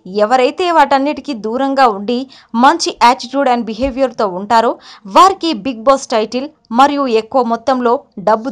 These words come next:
దక్కుతుంది. అలా బిగ్ బాస్ తెలుగులో మొదలైంది. బిగ్ బాస్ రెండో సీజన్‌కి నాని హోస్ట్‌గా వ్యవహరిస్తున్నాడు. ఈ షో మొదట్లో కాస్త నిరుత్సాహపరిచినా రోజులు గడిచే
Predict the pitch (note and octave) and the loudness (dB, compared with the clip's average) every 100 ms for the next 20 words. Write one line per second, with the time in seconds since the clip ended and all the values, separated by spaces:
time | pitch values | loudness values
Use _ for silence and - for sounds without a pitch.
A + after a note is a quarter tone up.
0 | G#3 G3 F#3 F#3+ F#3+ F3 _ - - D4 | -8 -10 -12 -12 -12 -14 _ -20 2 4
1 | E4+ D#4+ G3+ C#4 A3 C#4 C#4+ - B3 C4 | 6 4 4 -8 2 2 2 -2 -4 0
2 | B3+ G#3 F#3+ F#3 G3 G3 F3 _ _ - | -2 -2 -6 -8 -10 -10 -12 _ _ -8
3 | G3+ C#4+ A#3+ D4+ D4+ C4 C4 C4+ C4+ B3 | -4 -4 2 2 2 -2 2 2 2 -4
4 | A#3 A#3+ B3 F#4+ C#4 A3+ A#3 B3+ F#3 A#3+ | -4 -4 -6 -8 -4 0 0 -2 -2 0
5 | D4 - - B3 F3+ G3 G3+ F#3 - G3 | 0 -4 -2 0 0 -4 -6 -10 -12 -8
6 | F3+ - - - - - F4+ - F4 F4 | -8 -8 -16 -20 -10 0 0 4 2 4
7 | B3 B3+ E4+ D#4 D4+ B3+ C4 C4+ G#3+ A3 | 0 -2 -2 -2 4 4 4 -4 -4 -8
8 | - B3+ B3 A#3+ A#3+ C4+ E4 - _ A3 | -4 -4 0 0 0 -6 -6 -8 _ 2
9 | B3 D4+ C#4 G#3+ G#3+ G#3+ | 2 2 -4 0 -2 0